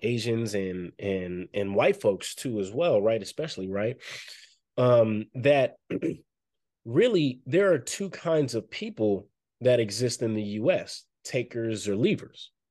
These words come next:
right? The takers are the folks who have power and also have, right, the majority of not only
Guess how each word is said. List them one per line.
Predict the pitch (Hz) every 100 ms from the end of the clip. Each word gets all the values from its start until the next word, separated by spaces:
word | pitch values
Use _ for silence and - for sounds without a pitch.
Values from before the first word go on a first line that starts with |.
| _ _ _ -
right? | 110 135
The | 92
takers | - 190 - 110
are | 113
the | 110
folks | - 113 113 -
who | 120
have | 104 104 -
power | - 101 98 143
and | 98 98 98 95
also | 98 110 - 107
have, | 98 101 104 98 95 - - - - _
right, | 107 110
the | -
majority | 95 90 92 175 226 110 92 123 - _ _ _ _ _ _ _ _ -
of | 120 113 110 101 95 - _
not | 123 143 -
only | 135 135 131 123 117 113 107